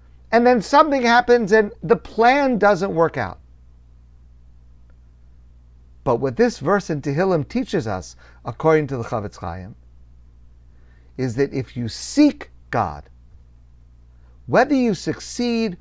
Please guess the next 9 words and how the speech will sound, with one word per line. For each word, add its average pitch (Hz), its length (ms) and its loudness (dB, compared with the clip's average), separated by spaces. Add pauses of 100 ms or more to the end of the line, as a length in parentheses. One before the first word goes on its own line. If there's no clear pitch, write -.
(340)
or 143 180 0
fail 208 640 0 (240)
in 151 200 -2
your 117 120 -2
plan, 127 800 -4 (680)
if 233 260 -2
you 226 100 2
just 196 360 0
want 165 800 4